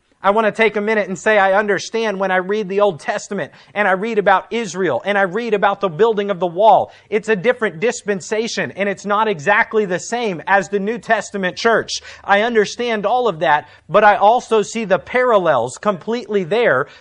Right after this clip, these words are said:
between the nation of Israel and between the New Testament church. And I see the parallels of Nehemiah saying, "I'm gonna do what God has called me to do by building this wall.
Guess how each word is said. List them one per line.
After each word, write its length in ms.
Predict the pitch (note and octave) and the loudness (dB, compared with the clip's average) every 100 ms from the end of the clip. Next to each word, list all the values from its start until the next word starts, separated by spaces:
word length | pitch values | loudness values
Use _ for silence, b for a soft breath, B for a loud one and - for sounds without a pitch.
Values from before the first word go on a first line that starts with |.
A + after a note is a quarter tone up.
| B | B
between 380 | F3 G3+ A#3 G#3+ | -6 -2 -4 -2
the 80 | G3 | -2
nation 400 | G3 A#3 - G3 | -2 -2 -2 -2
of 140 | E3 | -2
Israel 580 | B3 B3 F#3 D3 A#2+ D#3 b b | -2 -4 -4 -2 -2 -2 b b
and 160 | G#3 G3+ | -2 0
between 420 | G3 - C4+ B3+ | -4 -6 -6 -4
the 80 | F#3+ | -4
New 160 | F3 | -4
Testament 600 | E3 F#3 D3+ - D3+ B2+ | -4 0 0 0 -4 -4
church. 360 | - D3 G#2+ - G#3+ | 0 0 0 -4 -2
And 100 | G#3+ | 0
I 120 | G#3 | -2
see 200 | B3+ B3+ | -4 -4
the 140 | G#3+ | -4
parallels 720 | E3+ A#3+ B3+ A3+ F3+ A#2 - - B | -2 -2 0 2 2 0 -4 -20 B
of 180 | G3+ F#3+ | 0 0
Nehemiah 540 | A#3+ A#3 G#3 A#3+ A3+ | -2 -2 -2 0 0
saying, 300 | - G#3+ G#3 | 0 -2 -2
"I'm 140 | G#3+ G#3+ | -4 -2
gonna 200 | G#3+ F3+ | -2 -4
do 240 | C3 B3 | -6 -4
what 240 | G#3+ G3 F3+ | 0 0 2
God 240 | A3 A3+ | 2 2
has 160 | F#3 - | -2 0
called 320 | A#3+ B3+ G#3+ | 2 2 0
me 140 | G#3+ | -4
to 100 | F#3 | -2
do 240 | D#3 B3 G3 | -4 -4 0
by 200 | F3+ E3 | 0 2
building 420 | G3+ C4 G#3+ G3 | 0 0 -2 -6
this 180 | F3+ G#3 | -6 -2
wall. 380 | C4+ B3 D#3+ | 2 4 2